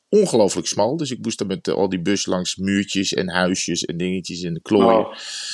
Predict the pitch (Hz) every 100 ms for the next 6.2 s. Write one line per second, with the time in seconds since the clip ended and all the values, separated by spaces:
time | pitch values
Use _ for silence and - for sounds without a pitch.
0 | - - - _ _ 95 92 90 101 98
1 | 95 90 98 87 82 90 85 85 82 71
2 | 73 78 76 - 69 69 - 71 67 73
3 | 69 - 80 78 76 80 78 76 78 73
4 | 78 - 82 80 - 85 - 82 73 73
5 | - 82 80 78 76 76 - - 50 62
6 | 65